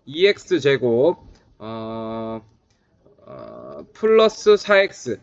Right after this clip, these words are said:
자, 플러스 그 다음에 뭐, 뭐라고 할까요? 플러스 뭐 A 요렇게 할까요, 여러분들? 요렇게 예측했었잖아요,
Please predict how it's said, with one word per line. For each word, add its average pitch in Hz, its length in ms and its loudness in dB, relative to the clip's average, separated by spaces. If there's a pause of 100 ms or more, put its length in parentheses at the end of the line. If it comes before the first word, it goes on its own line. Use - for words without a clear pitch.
(300)
자, 113 260 -8 (220)
플러스 208 560 4
그 165 80 2
다음에 175 400 4 (480)
뭐, 113 560 -6
뭐라고 127 340 2
할까요? 104 380 -2
플러스 175 400 0
뭐 135 220 -2
A 190 360 2
요렇게 143 300 0
할까요, 135 400 -2
여러분들? 117 440 -12 (160)
요렇게 135 340 -4
예측했었잖아요, 117 760 -2